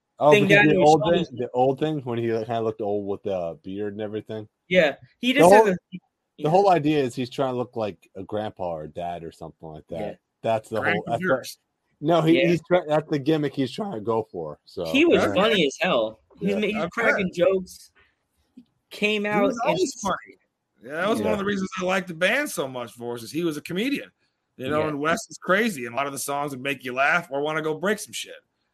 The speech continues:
Speaker 2: Yeah.
Speaker 3: Yeah.
Speaker 2: He
Speaker 1: I
Speaker 2: played
Speaker 1: remember
Speaker 2: everything. Like,
Speaker 1: I remember
Speaker 2: they played
Speaker 1: Wes, Wes came out with his own, uh, band back in the day.
Speaker 3: Yeah, it sounds familiar.
Speaker 1: I, I
Speaker 2: Yeah.
Speaker 1: forgot the name of it. It was con-, something Monkey something. I forgot.
Speaker 3: Yeah,
Speaker 2: Yeah.
Speaker 3: something weird.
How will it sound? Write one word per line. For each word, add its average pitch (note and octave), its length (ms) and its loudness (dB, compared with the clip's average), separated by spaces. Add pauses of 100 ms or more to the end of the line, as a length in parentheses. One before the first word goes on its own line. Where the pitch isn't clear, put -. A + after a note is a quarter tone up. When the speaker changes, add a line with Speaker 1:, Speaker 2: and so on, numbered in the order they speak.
Speaker 2:
Yeah. G3+ 340 6
Speaker 3:
Yeah. F#3+ 100 -2 (640)
Speaker 2:
He C#4 120 0
Speaker 1:
I - 40 -8
Speaker 2:
played C4 160 6
Speaker 1:
remember G3+ 220 4
Speaker 2:
everything. E3+ 460 0
Like, B2+ 340 -4
Speaker 1:
I B2 40 0
remember G3 300 4
Speaker 2:
they D3 60 6
played C#3+ 120 8
Speaker 1:
Wes, D3+ 220 -2 (220)
Wes A#2+ 280 -4
came A2+ 200 -4
out A2 140 -4
with F#2+ 120 -6
his F2+ 160 -6
own, G2 300 -4
uh, F2 240 -4
band F#2 480 -10
back E2+ 240 -12
in E2+ 80 -12
the D#2+ 100 -14
day. D#2 300 -14 (920)
Speaker 3:
Yeah, D#3 260 -6
it C3+ 60 -12
sounds F3 300 0
familiar. C#3+ 480 -6 (600)
Speaker 1:
I, A2 100 -4
I A2+ 60 -2
Speaker 2:
Yeah. C3 140 2
Speaker 1:
forgot F3 260 4
the F#3 80 0
name C#3+ 260 0
of A#2 140 0
it. G2+ 140 -4
It G#2 40 -4
was G#2+ 140 -6
con-, C3 300 -12
something D3+ 460 -4
Monkey G#2+ 340 -6
something. D2+ 480 -14
I D2+ 80 -16
forgot. F2 400 -12
Speaker 3:
Yeah, D#3 120 6
Speaker 2:
Yeah. D#3 100 4
Speaker 3:
something - 360 -4
weird. A#2 320 -8